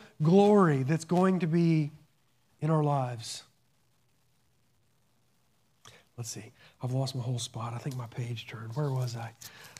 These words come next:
I get too wound up. Oh, yeah. See, my page turned. Almost started reading in the wrong place. <clears throat> The eternal weight of glory beyond all comparison as we look, listen to me,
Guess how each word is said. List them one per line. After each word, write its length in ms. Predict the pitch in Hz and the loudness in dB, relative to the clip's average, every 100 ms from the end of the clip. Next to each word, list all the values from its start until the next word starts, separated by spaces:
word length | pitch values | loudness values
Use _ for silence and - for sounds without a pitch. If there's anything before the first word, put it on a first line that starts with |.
| - | -8
I 60 | 123 | -4
get 180 | 143 | -4
too 200 | - 139 127 | -4 -2 0
wound 240 | 127 120 | -2 -4
up. 100 | 120 113 | -8 -6
Oh, 100 | 147 | -4
yeah. 160 | 160 143 | -2 -4
See, 180 | 180 | -2
my 120 | 185 160 | 0 0
page 380 | 196 214 185 | 0 0 -2
turned. 240 | - 160 160 160 - - | -2 -2 -2 -8 -10 0
Almost 280 | 170 196 190 | 4 4 4
started 220 | 175 165 | 2 4
reading 220 | 165 160 | 2 2
in 60 | 156 | 2
the 60 | |
wrong 140 | 156 151 | 0 2
place. 180 | 165 - - - - - | 2 0 -14 -16 -16 -6
<clears throat> 340 | - 254 214 151 - - | 8 10 10 6 -4 0
The 120 | 208 214 | 8 8
eternal 480 | - 214 247 254 | 8 6 8 8
weight 200 | 214 220 | 8 8
of 120 | 226 185 | 6 6
glory 320 | 208 226 233 | 8 8 6
beyond 340 | 196 196 202 | 6 6 6
all 240 | 180 220 226 | 8 8 8
comparison 500 | 208 208 214 208 208 | 6 6 6 4 2
as 240 | 202 220 190 | 6 6 8
we 180 | 214 196 | 6 6
look, 440 | 196 240 233 226 - - - - - 190 | 6 8 6 4 -12 -20 -20 -20 -4 0
listen 260 | 220 220 | 2 4
to 60 | 202 | 6
me, 320 | 190 165 | 6 6